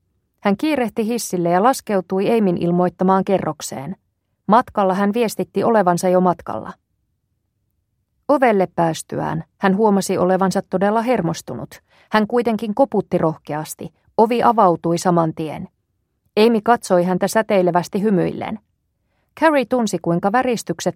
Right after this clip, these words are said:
ravisuttivat hänen kehoaan. Amy tervehti iloisesti ja halasi antaumuksella.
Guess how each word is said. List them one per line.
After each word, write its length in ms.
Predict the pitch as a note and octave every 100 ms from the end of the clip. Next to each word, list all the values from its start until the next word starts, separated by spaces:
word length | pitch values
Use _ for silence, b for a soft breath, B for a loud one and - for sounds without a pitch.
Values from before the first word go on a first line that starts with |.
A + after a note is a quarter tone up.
| -
ravisuttivat 760 | F#3 F#3 F3 E3 - E3+ F3
hänen 260 | - F#3+ G3
kehoaan. 580 | G#3+ F3 - F#3+ - - _ _ _ _ _ _ G#3+
Amy 160 | A#3+ G#3+
tervehti 540 | C4+ C4 A3 F#3 G#3
iloisesti 640 | F#3+ F#3+ F3 D#3+ E3 - F#3+
ja 100 | G3
halasi 420 | A#3 B3 G3 F#3+
antaumuksella. 880 | E3+ E3 D#3+ D3 D3 - - -